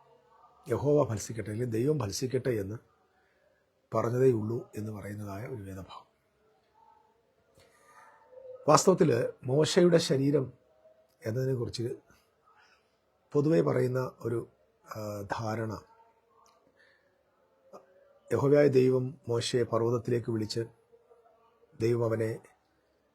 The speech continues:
മരിപ്പിക്കുന്നുണ്ട്, അവനെ മരിക്കുവാൻ അനുവദിക്കുന്നു. So, ആ മരിക്കുന്ന മോശയെ യഹോവയായ ദൈവം അടക്കുന്നു. അവൻ്റെ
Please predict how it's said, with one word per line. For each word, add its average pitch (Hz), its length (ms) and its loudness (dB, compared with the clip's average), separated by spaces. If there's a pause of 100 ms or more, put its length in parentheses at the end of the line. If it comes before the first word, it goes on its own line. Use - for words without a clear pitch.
മരിപ്പിക്കുന്നുണ്ട്, 123 840 -2
അവനെ 101 200 -10 (120)
മരിക്കുവാൻ 117 440 -6
അനുവദിക്കുന്നു. 110 580 -8 (1200)
So, 175 300 8
ആ 180 320 2 (120)
മരിക്കുന്ന 156 1000 0 (1400)
മോശയെ 123 580 2 (540)
യഹോവയായ 131 440 6
ദൈവം 113 340 2
അടക്കുന്നു. 107 480 -6 (1400)
അവൻ്റെ 175 500 8